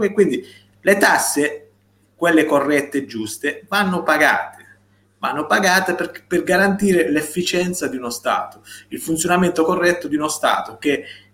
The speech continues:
è elemento essenziale per garantire un futuro a tutti. Senza uno Stato efficiente, uno Stato efficiente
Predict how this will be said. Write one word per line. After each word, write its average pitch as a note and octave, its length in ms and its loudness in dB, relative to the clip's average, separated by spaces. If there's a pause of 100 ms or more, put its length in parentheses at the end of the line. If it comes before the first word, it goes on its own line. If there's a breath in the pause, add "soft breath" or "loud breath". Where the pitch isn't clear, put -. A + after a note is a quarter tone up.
(280)
è C3 100 -2
elemento E3+ 440 4
essenziale D#3 1120 2 (260)
per C#3 440 -2
garantire E3 500 2
un D3+ 100 -2
futuro D#3+ 720 0
a - 320 -2
tutti. - 480 -8 (840)
Senza E3 640 2
uno C#3 240 -6
Stato D3 320 0
efficiente, C3 500 -4
uno D#3 120 -4
Stato D#3+ 280 0
efficiente A2+ 800 -4